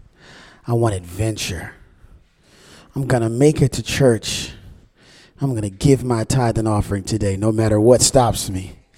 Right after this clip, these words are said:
<laughs> I'm so glad that you made it. I almost didn't make it, but I did. I had to borrow a car to get here. Um, my little Honda Civic, or excuse me, my little Chevy Sonic, <laughs> it's basically the same car,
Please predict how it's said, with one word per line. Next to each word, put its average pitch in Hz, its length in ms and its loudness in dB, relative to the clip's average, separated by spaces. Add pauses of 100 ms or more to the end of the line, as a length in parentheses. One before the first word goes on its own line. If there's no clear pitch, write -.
(220)
<laughs> - 1300 -12
I'm 180 200 0
so 175 200 6
glad 156 280 2
that 131 140 -8
you 151 120 2
made 147 260 2
it. 131 140 0
I 143 160 -2
almost 131 320 -4
didn't 123 180 -4
make 123 220 -4
it, 175 200 -6
but 131 140 -4
I 131 100 -4
did. 151 440 2 (1000)
I 196 40 -8
had 175 80 -8
to 139 60 -6
borrow 160 360 0
a 160 80 -4
car 135 640 -2
to 135 100 -12
get 143 240 -8
here. 147 440 -4 (600)
Um, 131 380 -10
my 131 140 -8
little 139 400 -6
Honda 139 400 -10
Civic, 127 520 -10 (760)
or 135 100 -6
excuse 131 300 -8
me, 131 100 -10
my 127 160 -8
little 127 300 -6
Chevy 160 500 -6
Sonic, 151 640 -10
<laughs> - 260 -12
it's - 140 -18
basically 156 460 -8
the 123 60 -14
same 131 260 -8
car, 123 320 -8